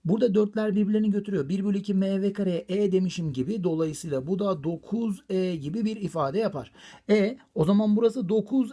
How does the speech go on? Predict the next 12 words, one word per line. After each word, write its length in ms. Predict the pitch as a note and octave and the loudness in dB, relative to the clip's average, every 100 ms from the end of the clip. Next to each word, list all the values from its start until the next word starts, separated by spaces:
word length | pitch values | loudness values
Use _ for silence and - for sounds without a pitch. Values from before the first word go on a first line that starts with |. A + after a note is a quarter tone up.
| - | 0
E, 300 | F3+ D#3 A3 | 2 4 2
burası 420 | G3+ A#3 G#3 G3+ E3+ | 2 2 2 0 0
dört 300 | A3 G#3 E3+ | 2 0 0
E, 220 | C#3+ D3+ | -2 2
burası 420 | A3+ G#3+ F3+ C3 | 2 2 -2 2
dört 320 | D#3+ A3 G#3+ | 2 2 2
E. 260 | A3+ A3+ B3 | 0 0 0
Aynı 280 | E3+ F3 E3 | -2 0 -4
şekilde 560 | E3+ D#3 F3+ F#3+ G3 | -6 -4 0 0 0
burası 260 | F#3+ F#3 E3 | 2 0 0
da 80 | G#3+ | -4
sıfır. 340 | G#3 G3 C#3 | -2 -2 -4